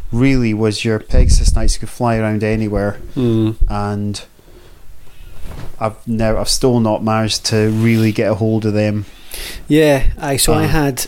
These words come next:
Speaker 2: I had a unit of eleven Knights of the Realm, uh,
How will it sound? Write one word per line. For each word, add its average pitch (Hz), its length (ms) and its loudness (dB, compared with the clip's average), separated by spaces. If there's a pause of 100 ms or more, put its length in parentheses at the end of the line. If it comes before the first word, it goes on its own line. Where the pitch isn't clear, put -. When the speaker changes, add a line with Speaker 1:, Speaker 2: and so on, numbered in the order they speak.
(100)
Speaker 2:
I 147 140 -2
had 139 300 0
a 123 420 2
unit 139 340 2
of 117 380 2
eleven 135 480 2
Knights 127 260 0
of 123 60 -2
the 110 60 0
Realm, 117 440 0 (160)
uh, 104 440 0